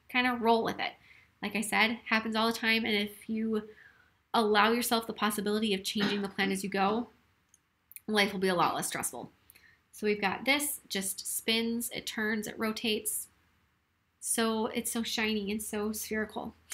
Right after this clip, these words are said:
<laughs> So that's, um, you know, again, beads and wire. That's probably the biggest thing, is just beads and wire. And those lovely little magnets that I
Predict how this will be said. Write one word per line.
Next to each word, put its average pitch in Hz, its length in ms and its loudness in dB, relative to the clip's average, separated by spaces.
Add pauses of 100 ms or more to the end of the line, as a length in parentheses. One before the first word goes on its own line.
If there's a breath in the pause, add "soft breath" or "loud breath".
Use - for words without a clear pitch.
<laughs> 254 80 2 (400 loud breath)
So 247 400 2 (300 loud breath)
that's, 220 340 6
um, 233 500 0 (420)
you 240 100 4
know, 247 120 8
again, 233 540 6
beads 226 340 -2
and 214 180 0
wire. 202 420 -2 (240)
That's 220 280 -2 (140)
probably 415 480 0
the 330 60 4
biggest 226 460 0
thing, 226 300 -2
is 220 200 -4
just - 240 -6
beads 226 340 -2
and 214 220 -4
wire. - 340 -2 (400 loud breath)
And 247 160 4
those 247 380 2 (160)
lovely 208 320 0
little 214 180 0
magnets - 460 -6
that 226 200 -4
I 240 340 -2